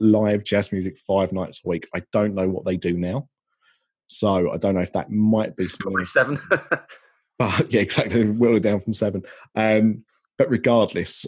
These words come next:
Speaker 1: I mean, if they, if they're cutting, uh, s-, live stuff in the parks and bringing it to the hotels, again, I don't think that's really what people are after either. But, um,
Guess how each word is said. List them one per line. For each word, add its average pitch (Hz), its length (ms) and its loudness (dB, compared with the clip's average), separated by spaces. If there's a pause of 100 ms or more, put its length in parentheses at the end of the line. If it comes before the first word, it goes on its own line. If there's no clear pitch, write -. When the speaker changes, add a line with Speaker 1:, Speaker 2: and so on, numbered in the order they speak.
Speaker 1:
I 104 60 -2
mean, 98 420 0 (460)
if 117 200 0
they, 104 180 0 (380)
if 123 140 -8
they're 104 300 4 (180)
cutting, 104 540 -2 (400)
uh, 104 120 -4
s-, - 140 -8 (240)
live 107 260 2
stuff 101 280 -2
in 98 80 0
the 92 60 -2
parks - 560 -2
and 95 340 -8 (100)
bringing 101 160 0
it - 120 -4
to - 60 -6
the - 60 -12
hotels, 92 640 -2
again, 90 220 -2
I 87 100 -6 (100)
don't 90 240 -4
think 85 140 -10
that's - 200 -12
really 85 280 -2
what 80 160 -8
people 87 260 -8
are 82 120 -2
after 85 280 -8
either. 85 280 -8 (140)
But, 95 200 -6 (280)
um, 95 460 -2